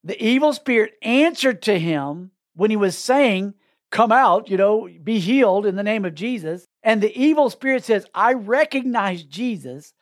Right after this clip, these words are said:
I know Paul, but who in the fat are you?" I mean, <laughs> that just cracks me up that this, even the demon understood this guy had no authority. And that's what's really amazing about this story. And it says, "The man in whom the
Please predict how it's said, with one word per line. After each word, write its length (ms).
I 220
know 560
Paul, 680
but 360
who 500
in 200
the 260
fat 480
are 240
you?" 600
I 120
mean, 100
<laughs> 120
that 140
just 300
cracks 540
me 260
up 400
that 260
this, 260
even 380
the 120
demon 920
understood 540
this 180
guy 160
had 220
no 200
authority. 520
And 160
that's 220
what's 180
really 380
amazing 420
about 180
this 120
story. 480
And 140
it 20
says, 240
"The 80
man 400
in 80
whom 160
the 140